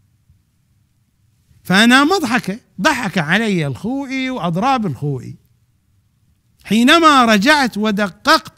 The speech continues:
في رجال النجاشي وجدت هذا الكتاب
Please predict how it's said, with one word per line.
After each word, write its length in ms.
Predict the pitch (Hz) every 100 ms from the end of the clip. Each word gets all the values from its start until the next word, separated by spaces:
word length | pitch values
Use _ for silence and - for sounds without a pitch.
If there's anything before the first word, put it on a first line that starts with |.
| - -
في 240 | - 277 349
رجال 440 | 349 269 277 247
النجاشي 680 | 233 214 185 185 165 139 147
وجدت 520 | 156 190 240 247 202
هذا 300 | 180 247 233
الكتاب 560 | 175 127 135 202 240